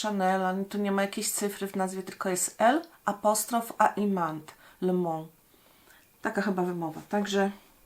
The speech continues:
bardzo lubię o tej porze roku, jak planujecie komuś kupić perfumy, to możecie kupić te perfumy sobie, dyskretnie otworzyć kartonik, popsikać się tymi perfumami i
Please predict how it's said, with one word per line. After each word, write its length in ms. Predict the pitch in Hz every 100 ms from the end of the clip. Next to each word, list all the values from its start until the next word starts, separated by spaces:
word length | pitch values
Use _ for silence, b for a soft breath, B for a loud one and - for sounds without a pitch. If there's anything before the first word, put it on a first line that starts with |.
| - B B B B B - - -
bardzo 420 | 208 269 294 285
lubię 260 | 269 247 254
o 40 |
tej 140 | 254 247
porze 280 | 240 240
roku, 240 | 233 233 233
jak 380 | 220 220 - - - - _ _ _ _ _ B B B B B -
planujecie 600 | 247 233 226 247 - 269
komuś 360 | 262 294 269 -
kupić 320 | 262 247 -
perfumy, 520 | 226 214 220 202 208
to 60 | 220
możecie 340 | 220 220 -
kupić 300 | 214 208 196
te 100 | -
perfumy 400 | - 196 - 190
sobie, 380 | 185 - 180 185
dyskretnie 760 | 202 196 220 - 262 269 269 208
otworzyć 380 | 202 226 226
kartonik, 600 | - 208 208 185 180 214 - B B B -
popsikać 720 | 220 - - 254 - 190 185
się 500 | - - 214 202 190 190
tymi 220 | 208 185
perfumami 840 | 185 185 - 185 180 190 202 -
i 160 | 180